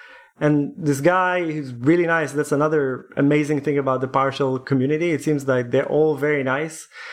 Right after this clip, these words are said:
So he merged it, and now, uh,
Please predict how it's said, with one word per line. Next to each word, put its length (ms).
So 520
he 180
merged 380
it, 200
and 200
now, 680
uh, 460